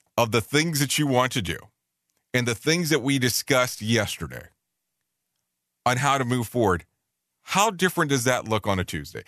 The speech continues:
Now, if you weren't here yesterday, this is what we talked about. We talked about removing negative people from your life, committing a hundred percent to your goal, staying humble. Remember that that's crucial.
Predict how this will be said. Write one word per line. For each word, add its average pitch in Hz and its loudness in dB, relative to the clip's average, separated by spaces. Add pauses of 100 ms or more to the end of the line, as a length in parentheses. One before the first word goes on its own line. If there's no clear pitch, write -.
(180)
Now, 156 2
if 165 0
you 185 -8
weren't 269 2
here 247 0
yesterday, 175 0
this 175 0
is 208 -2
what 190 4
we 147 0
talked 107 0
about. - -12 (300)
We 90 0
talked 165 2
about 156 2
removing 131 2
negative 143 0
people 127 0 (240)
from 90 0
your 131 2
life, - -6 (320)
committing 165 0
a 180 4
hundred 175 0
percent 151 0
to 147 0
your 147 0
goal, 90 -4 (520)
staying 190 2
humble. 175 0 (1040)
Remember 175 2
that 160 2
that's 165 0
crucial. 175 0